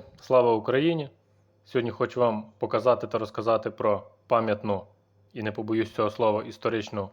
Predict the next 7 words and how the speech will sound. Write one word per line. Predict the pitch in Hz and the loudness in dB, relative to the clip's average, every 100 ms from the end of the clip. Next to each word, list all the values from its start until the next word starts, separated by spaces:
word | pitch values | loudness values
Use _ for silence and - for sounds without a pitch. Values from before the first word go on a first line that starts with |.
| _ | _
банкноту | - 104 - 107 107 101 | -6 -6 -2 -2 0 -6
України | 98 117 156 170 156 - _ _ _ _ _ _ _ - | -4 -2 0 0 -2 -8 _ _ _ _ _ _ _ -8
номіналом | 110 110 113 107 | -2 2 2 2
двадцять | 104 107 - 98 | 2 0 0 -4
гривень | 104 151 156 139 - | 0 2 0 -6 -10
під | 113 | 0
назвою | 117 117 117 117 110 | 0 2 0 0 0